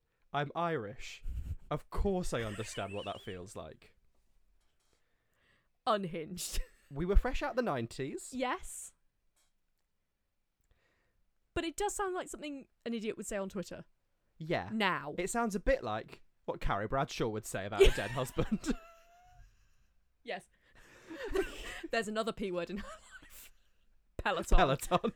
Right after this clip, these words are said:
Speaker 1: <laughs>
Speaker 2: Just, this dialogue is, uh, extraordinary.
Speaker 1: It, it hasn't aged well, but if,
Speaker 2: No.
Speaker 1: if Gorinda stands by it, then that's her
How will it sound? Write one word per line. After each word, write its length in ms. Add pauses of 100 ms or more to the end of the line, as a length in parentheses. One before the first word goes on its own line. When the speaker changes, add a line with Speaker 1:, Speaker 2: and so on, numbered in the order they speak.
(920)
Speaker 1:
<laughs> 1300
Speaker 2:
Just, 400 (1160)
this 140
dialogue 480
is, 240 (120)
uh, 340 (520)
extraordinary. 680 (400)
Speaker 1:
It, 220
it 100
hasn't 440
aged 420
well, 280
but 320
if, 180
Speaker 2:
No. 60
Speaker 1:
if 120
Gorinda 460
stands 380
by 220
it, 60
then 120
that's 280
her 560